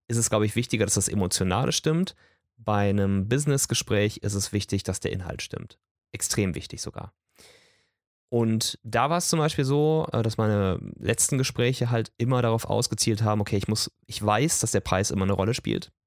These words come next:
Bei Businesskunden ist es immer so, bei Endkunden weniger.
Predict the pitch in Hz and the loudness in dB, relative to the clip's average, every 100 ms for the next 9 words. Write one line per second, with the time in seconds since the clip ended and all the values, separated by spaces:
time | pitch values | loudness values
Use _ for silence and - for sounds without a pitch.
0 | _ 98 90 98 - - 95 95 - 78 | _ -4 -2 -4 -4 -4 -2 -2 -4 -2
1 | 131 143 170 _ - - 117 143 - 131 | -2 -2 -4 _ -10 -4 -2 -2 -2 0
2 | 117 139 92 98 165 | 2 2 2 0 -2